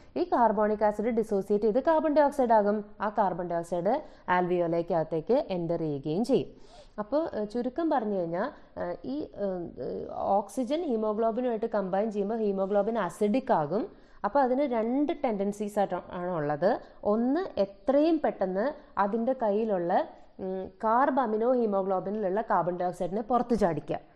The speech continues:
So that is the first thing. So the more highly acidic hemoglobin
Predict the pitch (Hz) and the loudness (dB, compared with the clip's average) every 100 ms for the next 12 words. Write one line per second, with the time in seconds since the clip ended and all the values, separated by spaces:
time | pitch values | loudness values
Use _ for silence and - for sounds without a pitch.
0 | - 277 262 269 294 294 220 208 185 165 | -2 2 2 0 2 4 4 2 -2 -2
1 | 131 - 202 247 214 202 247 320 262 226 | -4 -4 -2 0 0 0 2 2 2 2
2 | 226 277 254 220 220 240 208 185 165 165 | 2 0 0 0 -2 0 0 0 0 -2
3 | 151 | 0